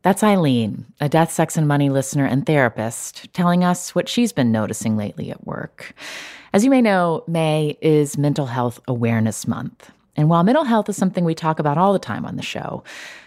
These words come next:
we wanted to mark this month at Death, Sex, and Money by doing something a little different. We are partnering with our colleagues at W N Y C and public radio stations across the country on a series of live national call-ins about mental health.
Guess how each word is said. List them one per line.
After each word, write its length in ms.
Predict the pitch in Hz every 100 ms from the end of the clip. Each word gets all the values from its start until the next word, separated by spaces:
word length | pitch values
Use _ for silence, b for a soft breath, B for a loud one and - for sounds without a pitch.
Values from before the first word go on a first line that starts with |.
| B
we 100 | 254
wanted 240 | 339 427 440
to 120 | 254
mark 260 | 208 208
this 240 | 202 202 -
month 240 | 170 170
at 100 | 175
Death, 220 | 156 151
Sex, 280 | - 156 -
and 120 | 170
Money 400 | 135 113 113 117 - -
by 100 | 147
doing 240 | 151 233
something 320 | 247 240 226 202
a 80 |
little 160 | 180 170
different. 600 | 147 127 - - - - _ _ _ -
We 120 | 202
are 80 | 226
partnering 520 | 220 247 233 262 247
with 160 | 196 185
our 100 | 170
colleagues 680 | - 151 147 143 139 135 -
at 180 | 131 -
W 260 | 139 190
N 140 | 202 196
Y 140 | 185
C 560 | 175 - 123 120 117 -
and 160 | 123 -
public 300 | 165 185 180
radio 180 | 170
stations 420 | 160 - 147 147 147
across 360 | - 220 -
the 60 | -
country 580 | - 156 151 - - - B B B 190
on 100 | 190
a 60 |
series 500 | 190 254 262 269 247 -
of 200 | 160 160
live 460 | 180 190 202 202
national 460 | 156 147 - 160 151
call-ins 960 | - - 190 185 123 107 - - - -
about 320 | 120 113 -
mental 320 | 113 - -
health. 420 | - - - -